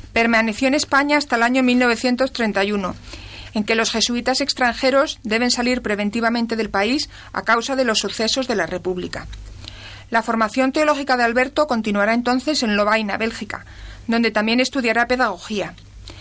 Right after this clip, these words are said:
Allí tendrá como rector al padre Juan Bautista Janssens, luego superior general de la compañía.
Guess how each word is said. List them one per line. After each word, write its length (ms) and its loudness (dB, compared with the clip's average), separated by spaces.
Allí 220 0
tendrá 320 2
como 200 0
rector 580 2
al 160 -2
padre 240 2
Juan 160 0
Bautista 500 0
Janssens, 680 -2
luego 240 2
superior 420 0
general 380 0
de 80 0
la 140 2
compañía. 580 -4